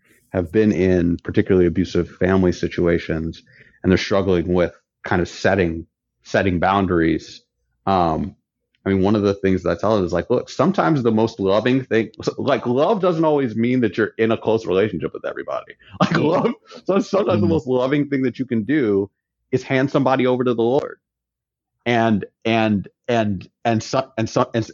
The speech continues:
Speaker 1: and that means setting up boundaries to protect, to protect yourself.
Speaker 2: Mm-hmm.
Speaker 1: Um, like, sometimes that's what love looks like, because you're,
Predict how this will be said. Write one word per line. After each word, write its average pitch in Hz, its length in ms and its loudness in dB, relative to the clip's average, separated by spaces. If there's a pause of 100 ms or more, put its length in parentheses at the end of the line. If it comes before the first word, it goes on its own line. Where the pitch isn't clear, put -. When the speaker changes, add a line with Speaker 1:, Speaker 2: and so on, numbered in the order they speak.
Speaker 1:
and 110 280 2
that - 140 -2
means 135 420 0
setting 123 280 0
up 87 160 -4
boundaries 104 840 -2
to - 80 -4
protect, - 560 -2 (440)
to 139 80 2
protect 131 400 -2
yourself. 190 440 -2 (600)
Speaker 2:
Mm-hmm. 95 140 0
Speaker 1:
Um, 110 760 2 (100)
like, 120 180 0
sometimes 156 680 0
that's 120 360 0
what 135 200 0
love 135 640 2 (500)
looks 233 220 0
like, 82 320 0 (240)
because 135 280 2
you're, 139 260 -2